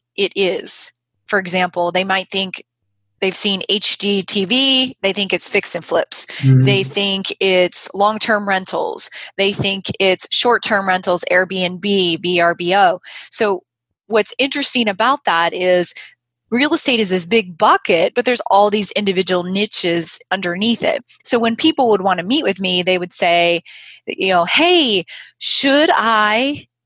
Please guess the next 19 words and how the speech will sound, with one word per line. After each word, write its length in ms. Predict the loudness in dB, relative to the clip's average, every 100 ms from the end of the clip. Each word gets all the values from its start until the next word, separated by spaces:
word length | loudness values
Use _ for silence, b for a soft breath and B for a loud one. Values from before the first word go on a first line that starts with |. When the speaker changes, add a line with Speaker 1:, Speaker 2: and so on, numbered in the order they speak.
| _ _ -4
Speaker 1:
set 340 | 0 2 2
up 140 | 0
a 60 | 0
short-term 580 | -2 -2 -2 -2 -2 0
rental 420 | 0 2 2 0
and 200 | -2 -2
run 140 | 0 0
it 100 | 2
as 160 | 0 -2
an 80 | 0
Airbnb?" 760 | 0 0 -2 -2 0 0 -2 _ _ _ B B B B
And 180 | -2 0
the 60 |
challenge 340 | 0 2 2 0
I 80 | -2
have 320 | 0 0 0
with 160 | -2
that 240 | 0 0 0
is 340 | 0 0 -4